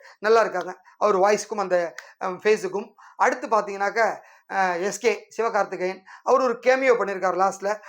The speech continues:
அது ரொம்பவே சூப்பரா இருக்கு. அப்புறம் த்ரிஷா ஒரே ஒரு பாட்டுக்கு வந்து ஆடிட்டு போயிருக்காங்க. இன்னும் கொஞ்சம் த்ரிஷாவை, அஹ், ஒ-, அழகா ஒரு ரெண்டு மூணு சீன் க்ளோஸ் அப் வச்சிருக்கலாம், ஏதாவது ஒரு ரெண்டு சீன் ஆட் பண்ணிருக்கலாமோன்னு தோணுது. ஏன்னா, அவ்வளோ பெரிய ஸ்டாரு,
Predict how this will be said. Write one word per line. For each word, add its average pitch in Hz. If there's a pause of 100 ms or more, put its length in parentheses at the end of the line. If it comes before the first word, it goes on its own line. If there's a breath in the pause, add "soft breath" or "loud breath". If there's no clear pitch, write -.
(120)
அது 196
ரொம்பவே 220
சூப்பரா 220
இருக்கு. 180 (240 soft breath)
அப்புறம் 220
த்ரிஷா 220 (320 soft breath)
ஒரே 208
ஒரு 277
பாட்டுக்கு 214
வந்து 208 (320 loud breath)
ஆடிட்டு 214
போயிருக்காங்க. 190 (340 soft breath)
இன்னும் 269
கொஞ்சம் 269
த்ரிஷாவை, 214 (360 soft breath)
அஹ், 208
ஒ-, 202
அழகா 226 (200 loud breath)
ஒரு 214
ரெண்டு 220
மூணு 214
சீன் 220
க்ளோஸ் 233
அப் 208
வச்சிருக்கலாம், 202 (200 loud breath)
ஏதாவது 262
ஒரு 285
ரெண்டு 233
சீன் 240
ஆட் 214
பண்ணிருக்கலாமோன்னு 214
தோணுது. 190 (360 loud breath)
ஏன்னா, 208
அவ்வளோ 214
பெரிய 226
ஸ்டாரு, 240